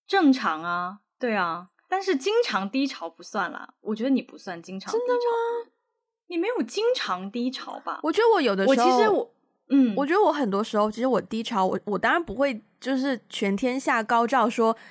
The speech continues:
Speaker 2: “wendy 又来到一个新的低潮期，请大家不要”，我当然不会这样。<laughs>
Speaker 1: <laughs> 我是觉得你，你进入了现在这份工作之后，就是低潮期是少一些了。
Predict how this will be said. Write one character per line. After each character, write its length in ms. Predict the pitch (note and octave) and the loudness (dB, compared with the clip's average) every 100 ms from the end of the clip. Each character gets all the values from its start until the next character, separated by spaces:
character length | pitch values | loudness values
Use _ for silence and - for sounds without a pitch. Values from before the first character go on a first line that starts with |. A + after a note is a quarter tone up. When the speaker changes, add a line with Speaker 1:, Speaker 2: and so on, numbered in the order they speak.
| - | -6
Speaker 2:
“wendy 280 | F#3+ G3 F#3+ | -2 2 2
又 140 | F#3 | 4
来 140 | F#3 F3 | 4 2
到 140 | F#3 | 2
一 40 | |
个 80 | F3+ | 2
新 200 | G3 A#3+ | 0 0
的 80 | B3+ | 0
低 120 | G#3 | 0
潮 200 | G#3 F#3 | 0 0
期， 180 | F#3 A3 | 0 -2
请 140 | G#3 | 0
大 80 | F3+ | 0
家 100 | F#3+ | 0
不 100 | F#3+ | 0
要”， 60 | G3+ A3 G#3 | 0 0 2
我 80 | |
当 80 | A3 | 2
然 80 | C#4+ | 2
不 100 | A3+ | 2
会 60 | B3+ | 2
这 340 | - G4+ F4 | 4 4 6
样。 0 | |
<laughs> 640 | C#4 F4 F4+ G#4 F4 D#4+ E4 _ C5 - - D5 - | 6 6 6 4 2 0 -4 _ -4 -2 0 0 4
Speaker 1:
<laughs> 2250 | A4+ E4 - C#4+ B4+ - - C#5 C5 C5 B4 - - - - - _ _ _ _ _ - | 4 4 2 0 0 -2 -2 -2 -2 -4 -6 -10 -20 -20 -20 -20 _ _ _ _ _ -6
我 100 | B3+ | -2
是 160 | B3 A#4 A#4 | 0 2 0
觉 240 | - F#3 F#3 | 0 -4 -2
得 580 | F#3+ F3+ F3+ F3+ F#3 - _ _ F4+ | 0 0 2 0 -4 -10 _ _ -6
你， 380 | G#3 F#3 E3+ - _ | -6 -6 -10 -16 _
你 320 | - F#3 E3+ | -12 -10 -10
进 280 | E3 C4+ C4+ | -8 -2 2
入 140 | C4 A#3 | 2 0
了 120 | F#3 | -2
现 220 | - A3 | -4 -4
在 180 | G#3+ G3+ | -4 -4
这 140 | G3 | -6
份 320 | F#3+ G3 E3 | -10 -10 -10
工 260 | E3+ F3+ F#3 | -10 -10 -10
作 220 | F#3 E3+ | -8 -8
之 200 | - F3 | -8 -16
后， 460 | E3+ - F#3+ B2+ - _ _ _ | -18 -12 -8 -8 -10 _ _ _
就 100 | F#3+ | -16
是 120 | F3+ | -14
低 180 | - G#3 | -10 -10
潮 200 | - E3+ | -8 -10
期 240 | C#3+ - | -12 -16
是 300 | F3+ - F3+ | -16 -14 -14
少 300 | D#3+ - - | -14 -12 -12
一 100 | - | -12
些 240 | F4+ - - | -16 -16 -16
了。 220 | - - | -16 -20